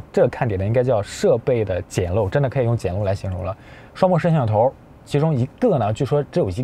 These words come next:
个是真的参与辅助驾驶工作的，另外一个主要用作道路信息的收集。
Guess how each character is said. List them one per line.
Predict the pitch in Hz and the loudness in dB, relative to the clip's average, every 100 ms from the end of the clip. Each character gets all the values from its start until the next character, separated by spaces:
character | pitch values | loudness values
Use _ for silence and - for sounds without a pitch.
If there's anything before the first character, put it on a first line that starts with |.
| - | -2
个 | 190 117 | 0 0
是 | - | 0
真 | 110 147 | -2 0
的 | 135 | 0
参 | 135 | -2
与 | 123 | -4
辅 | 98 | -2
助 | 110 | -2
驾 | 117 | -2
驶 | 104 | -4
工 | 90 113 | -2 -2
作 | 113 | 0
的， | 95 - - | -2 -6 -8
另 | 160 160 | -2 0
外 | 131 | 2
一 | 117 | 2
个 | 135 107 - - | 0 -2 -8 -4
主 | 107 | 0
要 | 113 | 2
用 | 135 131 | 2 0
作 | 131 107 98 - - | 0 0 -2 -8 0
道 | 151 123 | 2 2
路 | 113 | 0
信 | 101 123 | -2 -2
息 | 143 | -2
的 | 117 | 0
收 | 139 | 0
集。 | 131 101 | -2 -4